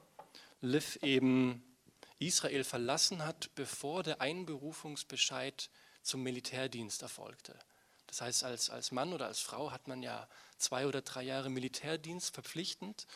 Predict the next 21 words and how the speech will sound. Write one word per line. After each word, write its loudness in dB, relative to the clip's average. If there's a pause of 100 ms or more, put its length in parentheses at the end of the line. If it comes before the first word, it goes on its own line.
(180)
Und -2
es 2
gibt -2
verschiedene 4
Varianten, 0
wie -4
man -2
dem -4
entgehen -6
kann, -8
indem -6
man, -6 (420)
ähm, -6
äh, -6
orthodox -2
ist 0
zum -4
Beispiel -2
oder -6
schwanger 0
wird -8